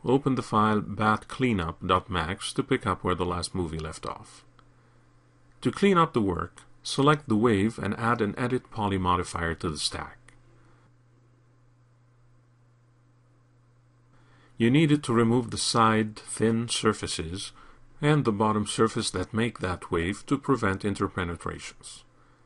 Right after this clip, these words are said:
To do that, start with the side surfaces. Using Edge Mode, select one of the small edges on the side. Use the Ring tool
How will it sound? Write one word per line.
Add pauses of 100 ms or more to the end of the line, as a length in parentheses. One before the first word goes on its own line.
(300)
To
do
that, (240)
start
with
the
side
surfaces. (800)
Using
Edge
Mode, (300)
select
one
of
the
small
edges
on
the
side. (4000)
Use
the
Ring
tool